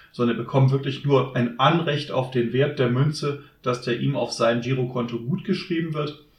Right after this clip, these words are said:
Das heißt, hier wird dann eben die Einkommenstransparenz sichergestellt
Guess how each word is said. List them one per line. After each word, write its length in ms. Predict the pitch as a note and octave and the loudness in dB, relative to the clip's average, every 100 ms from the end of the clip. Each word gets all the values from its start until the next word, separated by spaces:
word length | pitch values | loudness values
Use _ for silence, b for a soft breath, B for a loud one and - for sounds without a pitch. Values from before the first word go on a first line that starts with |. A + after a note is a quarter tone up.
| b b - | b b -8
Das 160 | A#2+ B2 | -4 -4
heißt, 220 | A#2 - | -4 -4
hier 200 | D3 C3+ | -2 0
wird 160 | C3+ | 2
dann 180 | C3+ - | 2 0
eben 160 | B2+ A#2+ | -2 -2
die 140 | A2+ | -2
Einkommenstransparenz 1500 | B2+ C3 C#3 C3 B2+ - - - - A#2+ A#2 - B2 A#2 A2+ | 0 0 0 -2 -2 -6 -12 -16 -6 -2 -2 -4 -2 -2 -4
sichergestellt 920 | C#3 C#3+ C#3+ C#3+ - C3+ C3 C3+ - | -6 -2 -2 -2 -4 0 0 0 -4